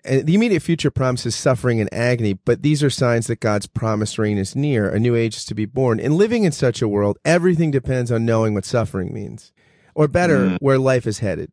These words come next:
Speaker 1: Jesus offers no interpretation of suffering that suggests some positive function. Much of the difficulty in life is rather due to the bondage of a world that has no room for such a one as Jesus.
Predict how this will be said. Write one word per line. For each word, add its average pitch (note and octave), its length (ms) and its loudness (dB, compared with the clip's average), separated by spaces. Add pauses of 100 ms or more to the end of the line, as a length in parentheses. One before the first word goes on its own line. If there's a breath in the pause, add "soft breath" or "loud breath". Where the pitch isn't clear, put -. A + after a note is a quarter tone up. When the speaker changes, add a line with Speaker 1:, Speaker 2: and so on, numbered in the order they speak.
Speaker 1:
Jesus D#3 340 0
offers C#3+ 320 2
no C#3 200 4
interpretation B2 800 -2 (100)
of A2+ 220 -2
suffering A#2+ 640 -4
that F#2+ 80 -10
suggests A#2+ 520 -4
some G#2 220 0
positive F#3 500 0
function. G2+ 460 -6 (420 soft breath)
Much E3+ 200 2
of F#3 80 4
the D#3+ 40 4
difficulty C#3+ 560 0
in B2 120 0
life A#2+ 200 2
is A#2+ 140 -4
rather A#2+ 220 4
due B2+ 160 -2
to A#2+ 40 -2
the A2+ 80 0
bondage A#2+ 520 0
of A2+ 120 -4
a A2+ 80 2
world A2 360 2
that - 100 -4
has G#2 200 -2
no A2 200 2
room G#2 320 0
for G#2 180 -2
such - 380 -2
a A2+ 60 0
one G2 260 0
as F#2 140 -8
Jesus. A2+ 600 -4